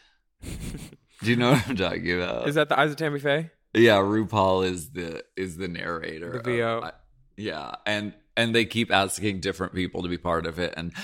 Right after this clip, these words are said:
Speaker 2: He
Speaker 1: he
Speaker 2: declined.
Speaker 1: declined. <laughs>
Speaker 2: Um, well, basically, Rue, in accordance with All-Star rules, says that,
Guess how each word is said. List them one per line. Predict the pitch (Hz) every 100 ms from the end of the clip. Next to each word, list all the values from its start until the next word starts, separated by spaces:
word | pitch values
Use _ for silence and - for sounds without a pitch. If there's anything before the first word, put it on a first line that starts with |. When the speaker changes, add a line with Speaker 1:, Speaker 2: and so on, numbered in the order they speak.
| - - - - _ _
Speaker 2:
He | - 202
Speaker 1:
he | 160
Speaker 2:
declined. | 151 123 135 156 156 95 - - - -
Speaker 1:
declined. | 143 127 131 - - - 156 - 156 - - 151
<laughs> | - - - - - - -
Speaker 2:
Um, | 165 165 165 -
well, | 170 185 180
basically, | - 151 190 196 233 208 190 190 - _ _ _
Rue, | 143 147 180 170 160
in | 151
accordance | 151 - 151 147 -
with | 139
All-Star | 131 135 - 127
rules, | 127 139 131 -
says | 127 123 120
that, | 127